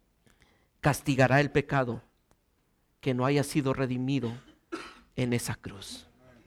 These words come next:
Ciertamente Dios es un Dios que está cien por ciento airado y todos los días está airado contra el pecado.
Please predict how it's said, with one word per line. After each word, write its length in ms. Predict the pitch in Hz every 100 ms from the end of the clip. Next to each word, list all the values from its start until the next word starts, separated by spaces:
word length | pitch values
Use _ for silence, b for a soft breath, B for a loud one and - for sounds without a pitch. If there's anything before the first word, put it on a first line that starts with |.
| 240 - _ _ _ _ _ _ _ _ _ _ _ _ _ _ _ _ _ _ _ _ _ _ _ _ _ _ _ _ -
Ciertamente 1040 | - - 160 165 - 165 165 180 175 190
Dios 760 | 143 143 151 170 214 - - - _ _ _ _ -
es 200 | 143 -
un 120 | 170
Dios 260 | 175 185 -
que 80 | 165
está 260 | - 147
cien 520 | 135 - - 175 202 202
por 180 | 190
ciento 420 | 180 180 180 180 175
airado 440 | 170 143 139 135 B B B
y 120 | 160
todos 560 | - - 220 233 240 247
los 220 | 208 160
días 400 | 208 220 208 196
está 260 | 175 - 175
airado 520 | 180 156 175 226 233
contra 280 | 214 175 160
el 100 | 151
pecado. 720 | 147 139 - 170 180 131 113